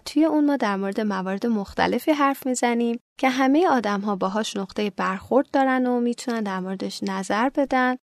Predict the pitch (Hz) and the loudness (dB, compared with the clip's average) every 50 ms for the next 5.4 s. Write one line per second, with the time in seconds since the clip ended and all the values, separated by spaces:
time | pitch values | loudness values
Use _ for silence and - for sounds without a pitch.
0 | _ - 285 285 294 294 294 294 285 285 294 294 294 302 320 359 403 370 370 370 | _ 2 4 6 6 8 6 6 6 6 6 6 6 6 4 4 2 2 2 4
1 | 359 330 302 262 247 - 226 220 208 208 202 202 202 196 208 208 202 - - 226 | 4 4 4 4 4 2 0 0 0 0 -2 -2 -2 -2 -4 -4 -4 -2 0 0
2 | 254 - - 311 311 311 294 277 254 233 214 196 185 190 185 190 - - 196 196 | 0 2 4 6 8 8 8 8 6 4 4 2 0 -2 -2 -4 -2 -2 -2 -2
3 | 190 202 - 214 202 196 196 196 196 - 233 220 202 196 196 190 185 - - 196 | -4 -4 -2 0 0 0 0 -2 -4 -2 -2 -2 0 0 -2 -4 -6 -6 -6 -6
4 | 190 - 202 202 190 - 202 196 190 240 254 220 196 185 - - - 190 190 190 | -2 -2 -2 -2 -2 -2 -4 -2 0 2 2 2 0 -2 -4 -4 -4 -2 -2 -4
5 | 190 - 208 214 208 196 196 | -2 0 0 0 0 0 -2